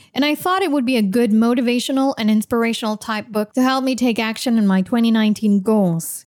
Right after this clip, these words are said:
Keynotes. One important truth or takeaway from this book, you and only you are ultimately responsible for who you become and how happy you are.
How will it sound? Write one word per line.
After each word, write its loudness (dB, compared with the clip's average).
Keynotes. -2
One 2
important 0
truth 0
or 0
takeaway 0
from 0
this 0
book, -2
you 0
and 0
only 2
you 2
are -2
ultimately -2
responsible -2
for 0
who 2
you 2
become 0
and 0
how 0
happy -2
you 2
are. 0